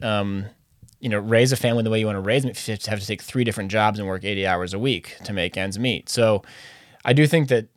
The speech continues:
this moment we're having, which is an unprecedented moment of worker power, is good for the economy overall. Um, when you raise wages, you raise economic mobility, you raise opportunity, you grow a stronger middle class.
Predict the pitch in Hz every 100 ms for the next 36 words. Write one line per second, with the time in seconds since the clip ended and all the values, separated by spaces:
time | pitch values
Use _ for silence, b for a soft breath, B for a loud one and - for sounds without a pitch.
0 | - 123 113 127 156 160 127 110 110 107
1 | 147 151 113 113 104 107 127 131 - 110
2 | - 117 101 104 113 92 101 107 107 -
3 | 92 98 135 147 B B B B B -
4 | 143 131 185 247 214 156 143 147 147 147
5 | 135 135 113 110 110 57 - - 110 101
6 | 101 98 92 117 143 139 120 117 120 127
7 | 110 107 104 101 104 98 95 90 107 139
8 | 151 139 104 95 92 78 - - 143 143
9 | 135 104 98 85 - 98 92 87 78 -
10 | 139 139 131 -